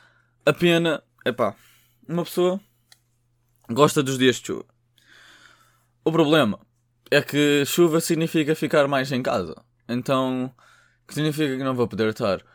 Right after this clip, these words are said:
com os amigos, nem estar com as pessoas, nem, nem que seja só de máscara, tipo,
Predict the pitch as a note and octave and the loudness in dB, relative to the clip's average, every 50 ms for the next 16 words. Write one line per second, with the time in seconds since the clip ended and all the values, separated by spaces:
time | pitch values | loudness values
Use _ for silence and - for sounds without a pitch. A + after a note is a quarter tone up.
0 | _ _ _ _ - - G#2 A2+ A2+ C3+ D3+ D#3 D#3+ E3 E3 C#3 C3+ D3 C#3+ C#3+ | _ _ _ _ -18 -10 -6 -4 -4 -2 -2 0 0 -2 -2 -2 -2 -2 -2 -2
1 | C#3+ C#3 C3+ A#2+ A2 A2+ A#2 - A2+ G#2 - G2+ G2 - - - - - C3+ C#3+ | -2 -4 -4 -4 -6 -6 -4 -6 -8 -6 -6 -8 -10 -10 -10 -10 -4 0 4 4
2 | D3+ D3 C#3+ C#3+ C#3 C#3 C#3 C3+ C#3+ C3+ B2+ A2+ A2+ A2 G#2+ G#2 G2+ G2 F#2 - | 6 6 6 4 4 4 2 0 0 -2 -2 -2 -2 -2 -2 -4 -4 -6 -8 -8
3 | - G#2+ B2 C3 - - D#3 C#3+ C#3+ C3 - - C#3 C3+ A2+ A#2+ A#2 B2+ B2+ B2+ | -6 -6 -6 -6 -2 -2 0 0 0 -2 -2 -2 -2 -2 0 0 0 -2 -2 -4
4 | - - A#2 A2 G2+ - - | -6 -10 -10 -10 -10 -14 -20